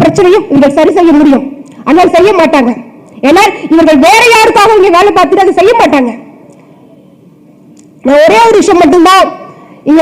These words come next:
பாத்தீங்கன்னா இப்ப ரெய்டு விட்டுட்டு இருக்காங்க எல்லா இடத்துலயும். நாம் தமிழ் கட்சி பிரமுகர் வீடுகள்ல, நிர்வாகிகளோட வீடுகள்ல ரெய்டு விடுறாங்க. எங்க அண்ணன் மதியம் ரொம்ப பாவம், அவ்வளவு ரொம்ப அப்பாவி. ஏற்கனவே எங்க நாம் தமிழ் கட்சி YouTube சேனல் வச்சுட்டு கண்டனம் இல்லாம சுத்திட்டு இருக்காங்க. அவர்களுக்கு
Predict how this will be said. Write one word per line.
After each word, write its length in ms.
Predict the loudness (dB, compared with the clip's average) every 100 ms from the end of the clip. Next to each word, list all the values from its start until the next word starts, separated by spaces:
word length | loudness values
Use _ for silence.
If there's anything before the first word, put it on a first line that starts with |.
| 0
பாத்தீங்கன்னா 340 | 2 2 2
இப்ப 120 | 2 0
ரெய்டு 180 | 2 2
விட்டுட்டு 240 | 2 2 2
இருக்காங்க 240 | 2 2
எல்லா 120 | 2 2
இடத்துலயும். 480 | 2 2 2 2 2
நாம் 180 | 0 0
தமிழ் 140 | 0
கட்சி 160 | 0 0 0
பிரமுகர் 340 | 2 2 2 2
வீடுகள்ல, 340 | 2 2 0 -2 -6 -4
நிர்வாகிகளோட 560 | 0 2 2 2 2 2 2
வீடுகள்ல 320 | 2 2 2 2
ரெய்டு 160 | 2 2
விடுறாங்க. 320 | 2 2 0 -4 -10 -6
எங்க 100 | -2 2
அண்ணன் 180 | 2 2
மதியம் 420 | 2 2 2 2
ரொம்ப 180 | 0 0 0
பாவம், 340 | 0 2 0 -4 -6
அவ்வளவு 260 | -2 2 2
ரொம்ப 160 | 2 0
அப்பாவி. 400 | 0 0 0 -2 -4 -12 -20 -14 -4 0
ஏற்கனவே 340 | 0 0 0 0
எங்க 120 | 0 0
நாம் 180 | 0 0
தமிழ் 160 | 0
கட்சி 200 | 0 2 2
YouTube 240 | 0 0
சேனல் 160 | 2 2
வச்சுட்டு 240 | 0 -2 -2
கண்டனம் 340 | 0 0 0 2
இல்லாம 220 | 0 0 0
சுத்திட்டு 240 | 0 0
இருக்காங்க. 280 | 0 0 -2 -6 -16 -10 -2
அவர்களுக்கு 500 | 0 2 0 0 0